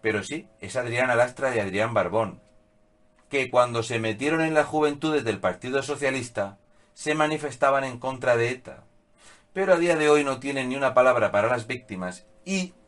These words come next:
Adriana Lastra se sentó con Bildu y firmó a las doce de la noche quitar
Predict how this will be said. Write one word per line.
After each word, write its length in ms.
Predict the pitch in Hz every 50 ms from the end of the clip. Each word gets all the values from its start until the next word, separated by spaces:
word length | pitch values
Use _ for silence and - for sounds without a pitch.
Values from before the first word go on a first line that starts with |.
| _ _ _ _ _ _ _
Adriana 440 | - 104 101 101 117 139 147 147 139
Lastra 400 | 127 117 113 - - 113 110 110
se 180 | - - 185 175
sentó 480 | - - 143 135 123 123 156 151 139
con 300 | - 120 117 107 107 113
Bildu 440 | 143 143 117 92 76 - 76 73 - _ _ _ _ _ _ _ _ _ _ _ _ _ _ _ _ _ _ _ _ _ _ _ _ _ _ _
y 160 | 170 180 180
firmó 540 | - - - 139 131 127 127 135 151 156 147
a 40 | 135
las 280 | 120 104 101 - 107
doce 340 | 117 151 156 156 - 123 110
de 120 | 131 147
la 100 | 135 117
noche 500 | 113 120 120 120 120 - 117 113 113 117 - _ _ _ _ _ _ _ _ _ _ _ _ _
quitar 560 | _ - 113 107 104 - 120 117 113 110 -